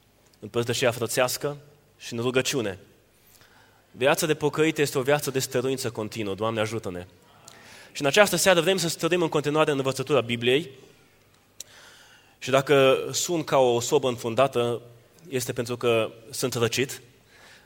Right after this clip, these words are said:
Și vă rog să mă scuzați de acest lucru, o să mă străduiesc să fiu cât mai clar și explicit.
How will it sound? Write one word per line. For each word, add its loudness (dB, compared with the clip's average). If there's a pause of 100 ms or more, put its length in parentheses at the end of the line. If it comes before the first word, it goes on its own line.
(340)
Și -4
vă 2
rog 4
să 0
mă 2
scuzați 2
de 2
acest -2
lucru, -2
o 2
să -4
mă -2
străduiesc -4
să -8
fiu -4
cât -4
mai -4
clar -2
și -6
explicit. -6